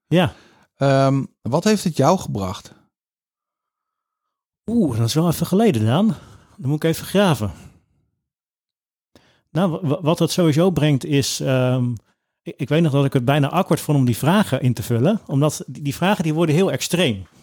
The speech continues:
Speaker 2: Ja.
Speaker 1: Die worden zo extreem dat je na een tijdje, je moet of kiezen voor hetgeen wat je gewoon van nature niet hebt, of voor iets anders extreems. En je moet een keuze maken.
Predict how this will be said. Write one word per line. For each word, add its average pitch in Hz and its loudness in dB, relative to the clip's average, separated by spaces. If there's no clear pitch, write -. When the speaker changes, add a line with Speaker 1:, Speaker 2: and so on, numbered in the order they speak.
Speaker 2:
Ja. 104 -6
Speaker 1:
Die 147 2
worden 147 4
zo 160 4
extreem 180 2
dat 180 2
je 175 2
na 165 4
een 151 4
tijdje, 160 2
je 143 2
moet 156 2
of 202 0
kiezen 160 -2
voor 151 -2
hetgeen 147 0
wat 135 0
je 139 0
gewoon 139 0
van 143 -2
nature 143 2
niet 139 0
hebt, 160 -2
of 156 -4
voor 165 -2
iets 151 -4
anders 165 2
extreems. 127 -2
En 165 0
je 156 4
moet 202 4
een 165 4
keuze 190 2
maken. 107 -4